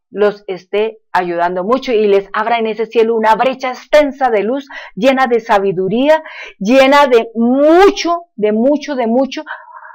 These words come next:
eh, ánimo, entusiasmo, motivación para seguir con fuerza todo esto, porque una cosa que queremos hacer es tomar esto para empoderar,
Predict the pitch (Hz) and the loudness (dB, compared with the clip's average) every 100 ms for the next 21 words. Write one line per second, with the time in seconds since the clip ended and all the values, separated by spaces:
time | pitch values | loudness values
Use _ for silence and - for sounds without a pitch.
0 | - - - 240 247 233 220 208 190 175 | -20 -20 -4 2 4 6 6 4 0 -6
1 | 147 110 _ _ _ _ 262 302 302 254 | -10 -16 _ _ _ _ 4 6 6 4
2 | 233 220 214 214 233 226 240 233 277 262 | 2 2 2 0 -2 0 2 2 2 2
3 | 240 226 208 208 196 190 277 240 220 190 | 0 2 2 2 2 2 0 2 2 2
4 | 190 165 208 262 269 269 _ _ _ _ | 0 -2 2 4 2 -2 _ _ _ _
5 | 220 202 226 247 269 254 _ - 226 233 | -2 0 0 0 0 -2 _ 2 4 6
6 | 220 214 220 180 - 170 151 _ _ 214 | 4 0 -6 -8 -8 -12 -12 _ _ -2
7 | 247 262 247 247 240 185 175 175 190 202 | 0 0 0 -2 -4 -8 -6 -6 -4 -4
8 | 185 254 - 190 - _ _ _ - 190 | -2 -4 -4 -8 -8 _ _ _ -8 -4
9 | 180 196 202 214 214 185 - - 240 226 | -2 -2 -4 -4 -2 -2 -4 -4 -4 -4
10 | 220 190 165 165 165 156 | -4 -4 -2 -2 -2 -4